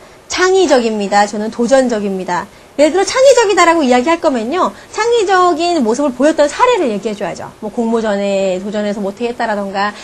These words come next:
남들이 해결하지 못했던 문제에 대해서 아이디어를 내서 해결했다라던가 이런 식으로 뭔가 사례를 들어줘야죠. 도전적이다. 그러면은 뭐 대학생 시절에 뭐 국토 대장정을 갔네, 아니면 뭐 삼십이 개국 여행을 갔네, 뭐 여러 가지 아르바이트에 도전을 했네, 무전 여행을 했네, 이런 것들처럼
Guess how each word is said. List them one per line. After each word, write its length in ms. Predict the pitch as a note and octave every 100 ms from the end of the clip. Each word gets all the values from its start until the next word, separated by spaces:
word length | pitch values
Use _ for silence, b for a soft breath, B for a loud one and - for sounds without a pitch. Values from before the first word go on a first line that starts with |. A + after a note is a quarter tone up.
| B
남들이 800 | - A3+ B3 A#3+ A#3+ A#3+ A3 G3+
해결하지 400 | C#4+ E4 D4 C4+
못했던 320 | A3+ C4 B3+
문제에 240 | G#3+ G#3 G#3
대해서 280 | G3 G#3 C#4+ B -
아이디어를 480 | G#3+ D4+ D#4+ F4 D#4
내서 180 | B3 C4+
해결했다라던가 640 | C#4+ C4+ C4 A#3 G#3+ G#3+
이런 180 | D4 E4+
식으로 320 | A#3 D4 C#4 B B
뭔가 400 | A3+ D#4 G4+ G4
사례를 340 | G4 A#4 A#4+ E4
들어줘야죠. 560 | A#3 G#3 G3+ E3+ F3+ G3+ B B
도전적이다. 760 | F4 F4+ G#4+ E4+ B3 B3 F3+ -
그러면은 360 | C4+ C#4 F4+ F4+
뭐 160 | C4
대학생 340 | B3+ B3 B3 A#3+
시절에 520 | B3 A3+ A3+ A3+ G#3
뭐 180 | G3 F#3+ B
국토 300 | - B3 C4+
대장정을 500 | B3+ A3+ B3 A#3+ A3
갔네, 500 | A3 G#3 G#3 G#3+ A3+
아니면 300 | A3+ G#3 A3
뭐 140 | G#3 G#3+
삼십이 420 | D#4 D#4+ C#4+ A3+
개국 260 | B3 A#3+ G#3+
여행을 320 | G#3 B3 B3
갔네, 560 | G#3+ G#3+ G3+ A#3 B3 B B -
뭐 460 | A3 G3+ G3 F#3+
여러 180 | A#3 F4
가지 160 | F4+ C#4+
아르바이트에 400 | A3+ A#3+ A#3 A#3+
도전을 380 | A#3 A#3 A3+
했네, 400 | C#4+ D4+ C4 A#3
무전 340 | A#3 A3 D4 D#4+
여행을 240 | C4 C4
했네, 140 | C#4 B3+
이런 240 | G4+ A#4+
것들처럼 560 | E4 - B3+ C4+ D4+